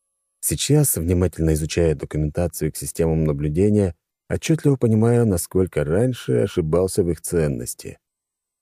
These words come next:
Можно сидеть в своем кабинете и наблюдать, чем заняты все твои люди.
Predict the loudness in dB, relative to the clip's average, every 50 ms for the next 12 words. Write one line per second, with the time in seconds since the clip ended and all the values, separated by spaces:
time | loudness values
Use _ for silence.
0 | _ 0 2 2 4 4 2 2 0 0 0 0 2 2 2 0 -2 -6 -4 0
1 | 2 2 2 0 0 -2 -4 -2 0 0 0 0 0 0 0 0 0 0 -2 -2
2 | 0 0 0 -2 -2 -2 -2 0 2 2 2 2 0 0 0 0 0 -2 -4 -2
3 | 0 -2 -2 0 0 2 2 2 2 2 0 -2 -4 -8 -10